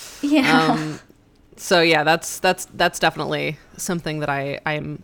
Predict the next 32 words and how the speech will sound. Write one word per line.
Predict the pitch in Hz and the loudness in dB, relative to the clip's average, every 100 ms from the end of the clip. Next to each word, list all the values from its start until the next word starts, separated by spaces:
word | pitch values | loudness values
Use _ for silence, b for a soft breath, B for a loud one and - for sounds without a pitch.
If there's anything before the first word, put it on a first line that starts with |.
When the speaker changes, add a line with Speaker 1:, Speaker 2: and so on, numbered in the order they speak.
| - | -8
Speaker 2:
looking | 165 160 160 | -6 -4 -6
forward | 147 160 151 143 135 | -6 -6 -6 -8 -10
to | - 139 139 - | -12 -12 -12 -16
as | 160 151 | -16 -14
a | |
bud. | 143 147 139 139 147 B B B B - | -10 -8 -6 -8 -14 B B B B 0
Okay, | 220 247 - - _ - - | 2 4 0 -6 _ -20 -12
so | - 214 196 185 190 - _ _ _ _ | -2 2 4 4 2 -2 _ _ _ _
we | 190 180 220 269 277 | -12 -8 -4 -4 -6
finished | - - 214 202 202 202 - | -10 -6 -2 0 -2 -4 -6
rewrites | 165 165 175 170 160 156 - | -6 -2 0 2 0 -2 -6
of | 160 143 | -8 -6
this | 156 143 | -6 -6
script, | - - 165 151 139 - - - | -8 -8 -2 -2 -2 -8 -12 -8
like | 156 151 | -6 -2
a, | 151 143 - | 0 0 -2
like | 156 | -6
a | 147 | -8
th-, | - - _ | -12 -20 _
second | - - 196 196 | -12 -2 0 0
or | 175 | -2
third | 160 156 151 | -2 -4 -2
round | 151 | -2
of | 147 | -4
rewrites | 151 151 147 147 | -6 -4 -4 -4
after | - 143 | -6 -8
sending | 147 147 147 147 | -10 -8 -8 -8
it | - | -10
to | 147 | -10
some | 147 147 | -10 -8
beloved | 147 156 156 151 | -6 -4 -4 -6
friends | - 143 147 156 | -4 -4 -4 -8